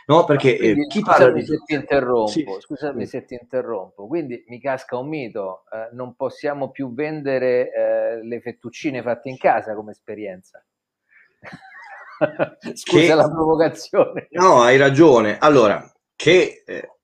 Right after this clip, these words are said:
Speaker 1: il turista poi abbia bisogno di fare delle cose, ah, quello è logico, ma il problema è che anche se non gli dai da fare delle cose, il turista le fa,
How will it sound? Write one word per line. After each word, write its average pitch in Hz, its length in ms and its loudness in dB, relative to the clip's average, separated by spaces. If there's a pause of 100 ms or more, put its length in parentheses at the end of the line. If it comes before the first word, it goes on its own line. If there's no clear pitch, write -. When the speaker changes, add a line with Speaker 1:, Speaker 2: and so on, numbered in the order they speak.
(140)
Speaker 1:
il 120 140 -2
turista 123 580 0
poi 110 200 -2
abbia 95 220 -6
bisogno 107 340 -6
di 95 100 -8
fare 92 240 -8
delle 92 240 0
cose, - 600 -2 (540)
ah, - 280 -20
quello 98 240 -4
è 85 40 -6
logico, 92 680 -8
ma 120 240 0
il 135 120 4
problema 135 380 4
è - 20 -4
che 101 320 -4
anche 156 280 2
se 104 160 -2
non 104 160 4
gli 101 160 0
dai 110 300 2
da 92 120 -2
fare 107 320 0
delle 104 240 2
cose, 82 760 -10
il 127 160 -6
turista 104 520 -6
le - 140 -20
fa, - 140 -8